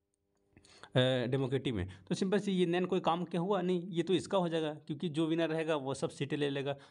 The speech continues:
तो कुल मिला उनतीस, तो इसका उनतीस हो जाएगा, तो कुल मिला के उनचालीस हो जाएगा। देखिए उनचालीस,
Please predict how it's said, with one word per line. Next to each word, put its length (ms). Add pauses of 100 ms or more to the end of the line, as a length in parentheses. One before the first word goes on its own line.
(100)
तो 60
कुल 120
मिला 180
उनतीस, 500
तो 60
इसका 220
उनतीस 400
हो 60
जाएगा, 180
तो 140
कुल 160
मिला 180
के 140
उनचालीस 380
हो 40
जाएगा। 200
देखिए 220
उनचालीस, 400